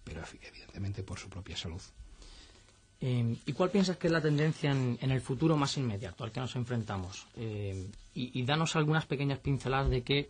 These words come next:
Speaker 2: pueden o qué deberían hacer los padres, los alumnos, profesores, centros, instituciones.
Speaker 1: Eh,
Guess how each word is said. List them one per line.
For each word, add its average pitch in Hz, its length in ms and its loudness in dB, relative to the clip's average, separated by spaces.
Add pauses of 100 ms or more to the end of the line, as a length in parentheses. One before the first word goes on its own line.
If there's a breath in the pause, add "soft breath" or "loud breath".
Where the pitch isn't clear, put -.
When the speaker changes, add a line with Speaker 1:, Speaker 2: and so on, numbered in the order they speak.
Speaker 2:
pueden 143 360 4
o 117 80 -2
qué 143 100 0
deberían 127 420 2
hacer 113 240 -2
los 107 140 -2
padres, 131 380 2
los 117 160 -6
alumnos, 123 400 0
profesores, 123 760 -6
centros, 127 460 -2
instituciones. 107 840 -6 (760 loud breath)
Speaker 1:
Eh, 101 200 0